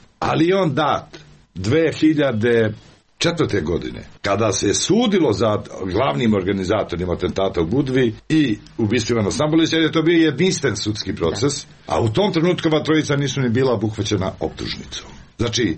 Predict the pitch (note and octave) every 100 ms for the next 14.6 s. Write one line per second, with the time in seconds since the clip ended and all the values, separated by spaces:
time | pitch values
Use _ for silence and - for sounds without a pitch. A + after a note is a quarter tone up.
0 | - G#2 B2+ E3 F#3 A#2+ C#3 A2+ G2+ F#2
1 | E2 - D#3 F#3 G3 A2+ G#2 F#2+ C#3 B2+
2 | F2+ D2 - F3 F3+ - F#2 G#2+ G2+ F#2
3 | D#2+ E2 D2+ A#2+ B2+ D3+ A#2 A2 C3 G#2+
4 | G2+ - C3 C#3 B2+ A#2+ A2 G#2+ F2+ -
5 | - - - A2+ B2+ G#2+ A#2 A2+ F3 F3
6 | D#3+ D3+ D3+ - C3 D#3 - F#3+ G2+ F#2+
7 | A#2 D3 A#2 B2+ B2 A#2+ G2 A#2 A#2 A2
8 | F#2 - A#2+ F2 E2+ A2+ A2+ A#2 A#2+ G#2+
9 | A#2 A2 A2 G2 - D#2+ D2 - - -
10 | - _ _ - E2+ D3+ D#3 B2+ G#2+ C#3
11 | - A#2 F2+ F2 D#2 A#2 A2 A2 G#2+ G2
12 | C#2+ D2+ F2+ E2 E2 D#2+ F#2 G#2 G#2+ D#2+
13 | D#2 - C#2+ - - E2+ - A2+ G#2+ -
14 | D2 F#2 G2 G2+ E2+ F2